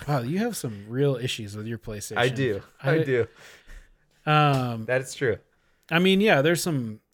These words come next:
Speaker 1: I've had some bugs, like, where, like, he, like, falls through the floor and
Speaker 2: Mm.
Speaker 1: stuff. And I think I've had it freeze on me a couple times, to
Speaker 2: Mm-hmm.
Speaker 1: be honest, but
Speaker 2: But it's so big, like,
Speaker 1: Yeah.
Speaker 2: I, I kinda am like,
Speaker 1: Yeah.
Speaker 2: "Ah, yeah, okay."
Speaker 1: Yeah.
Speaker 2: I mean, it's not
Speaker 1: I,
Speaker 2: like I'm
Speaker 1: I kinda expect a little bit of jank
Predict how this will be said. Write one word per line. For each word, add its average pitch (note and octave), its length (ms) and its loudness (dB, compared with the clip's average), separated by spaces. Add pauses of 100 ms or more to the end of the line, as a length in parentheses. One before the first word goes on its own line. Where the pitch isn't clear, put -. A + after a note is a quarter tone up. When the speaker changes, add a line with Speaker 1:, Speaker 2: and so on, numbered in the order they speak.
(120)
Speaker 1:
I've D3+ 180 0
had E3+ 240 2
some B2+ 720 -6 (160)
bugs, C3 340 0
like, A#2 180 -4
where, A#2+ 280 -2
like, A2 220 -6 (680)
he, C#3+ 240 0
like, A2+ 200 0
falls A2+ 360 -8
through B2 100 -8
the G#2+ 100 -12
floor A2 500 -10
and A#2 120 -10
Speaker 2:
Mm. F2 40 -10
Speaker 1:
stuff. A#2+ 320 -6 (300)
And D3 160 0
I D#3 80 2
think G3 240 -6
I've E3 180 -2
had B2+ 160 -4
it G#2 80 -12
freeze A2+ 300 -12
on A2 120 -12
me G2+ 100 -16
a G2 60 -16
couple G#2 240 -18
times, G#2 320 -16
to F#2 60 -12
Speaker 2:
Mm-hmm. G#2+ 80 -10
Speaker 1:
be G2+ 60 -10
honest, G2 300 -14
but A#2 200 -8 (380)
Speaker 2:
But B2+ 140 2
it's A#2 120 -2
so D3 140 2
big, G2+ 540 -4
like, E2 360 -12
Speaker 1:
Yeah. C3+ 160 -2 (220)
Speaker 2:
I, F#2+ 60 -2
I - 20 -2
kinda E2+ 480 -6 (320)
am F#2 120 -12
like, A2 100 -4
Speaker 1:
Yeah. F#3 280 2
Speaker 2:
"Ah, D3+ 140 -20
yeah, C#3+ 380 0
okay." B2 320 -12
Speaker 1:
Yeah. A2 200 -8
Speaker 2:
I A#2 60 -8
mean, A#2+ 180 -2
it's G#2+ 220 -6
not B2 80 0
Speaker 1:
I, D#3+ 60 4
Speaker 2:
like - 180 -2
I'm F#2+ 180 -2
Speaker 1:
I D3+ 120 0
kinda A3 240 0
expect C#3 480 -2
a C#3 60 -10
little A#2+ 240 -2
bit A#2+ 120 -4
of G#2+ 80 -8
jank A2+ 300 -12